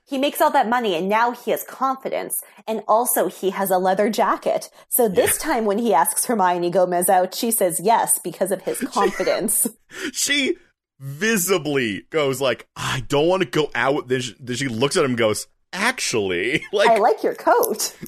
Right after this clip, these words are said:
Speaker 2: it's hilarious. <laughs> The, the flip she does there.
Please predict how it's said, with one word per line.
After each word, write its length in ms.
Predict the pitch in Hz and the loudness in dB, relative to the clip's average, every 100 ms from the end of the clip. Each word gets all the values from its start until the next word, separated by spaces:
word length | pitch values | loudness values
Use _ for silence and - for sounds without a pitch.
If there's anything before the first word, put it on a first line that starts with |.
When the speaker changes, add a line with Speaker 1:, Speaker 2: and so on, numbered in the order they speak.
| - - | -18 -4
Speaker 2:
it's 300 | 269 - - - | -4 -4 -10 -2
hilarious. 1120 | 214 196 160 165 170 160 - - - - - - | -2 0 0 2 2 2 -2 -4 -4 -6 -4 -6
<laughs> 40 | - - - _ _ _ - 123 - | -8 -18 -20 _ _ _ -12 -10 -8
The, 360 | 147 165 151 - - - 139 | -4 -4 -4 -10 -20 -20 -4
the 160 | 160 | -4
flip 640 | 156 - - 143 147 - - | -4 -12 -8 -2 -2 -2 -8
she 260 | - 135 | -6 -4
does 380 | 123 110 104 98 | -2 -2 -2 -4
there. 400 | 95 87 85 - | -4 -4 -4 -8